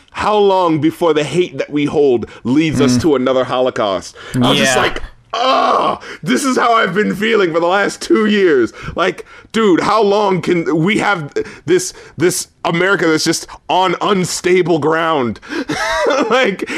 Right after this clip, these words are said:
Speaker 1: and then he says, "Are we so deep in it that we can't end it? Like,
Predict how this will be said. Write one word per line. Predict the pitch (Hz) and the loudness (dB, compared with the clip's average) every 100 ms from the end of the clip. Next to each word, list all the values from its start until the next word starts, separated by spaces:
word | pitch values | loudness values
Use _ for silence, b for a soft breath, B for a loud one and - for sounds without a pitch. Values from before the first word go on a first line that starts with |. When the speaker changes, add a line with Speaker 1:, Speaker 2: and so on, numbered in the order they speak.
| 247 | -4
Speaker 1:
and | 220 240 | -2 0
then | 240 | 2
he | 226 | 0
says, | 214 202 - | 0 -2 -2
"Are | 180 | -2
we | 190 214 | 0 0
so | - 226 | 2 0
deep | 170 175 208 - | 0 0 -2 0
in | 175 | 0
it | 156 151 | 0 -2
that | 170 | -4
we | 170 156 | -4 -4
can't | - - 147 170 - | -8 -4 -2 -2 -4
end | 160 165 | -4 0
it? | 180 185 - B B | 0 0 -6 B B
Like, | 180 180 | -4 -4